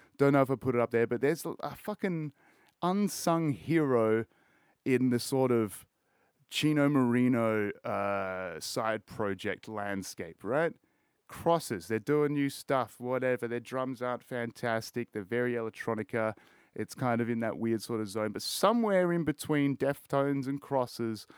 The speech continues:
was a little band called Team Sleep that only released one album. And the album, I,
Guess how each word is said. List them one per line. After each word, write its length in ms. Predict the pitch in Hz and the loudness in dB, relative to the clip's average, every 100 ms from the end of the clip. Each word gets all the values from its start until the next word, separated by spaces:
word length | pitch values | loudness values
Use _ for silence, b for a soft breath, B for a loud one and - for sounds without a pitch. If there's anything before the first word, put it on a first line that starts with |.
| B B | B B
was 120 | 107 | -8
a 40 | 107 | 0
little 200 | 185 196 | 0 4
band 360 | 156 156 151 | 4 4 2
called 260 | - 117 104 | 0 0 0
Team 320 | - 156 160 | 0 2 2
Sleep 480 | - 127 123 120 - b b b b | -2 2 2 2 -4 b b b b
that 120 | 101 | -2
only 160 | 123 135 | 2 4
released 400 | 127 123 113 - | 4 4 0 0
one 240 | 139 196 | 2 6
album. 540 | 170 151 139 131 127 - b b b b b b b b b - | 8 8 8 6 4 0 b b b b b b b b b -2
And 720 | 123 113 113 113 113 104 - - | 2 4 4 4 2 0 -6 -14
the 300 | 120 127 - | -2 0 2
album, 480 | 156 175 180 175 | 6 6 6 2
I, 120 | - | 2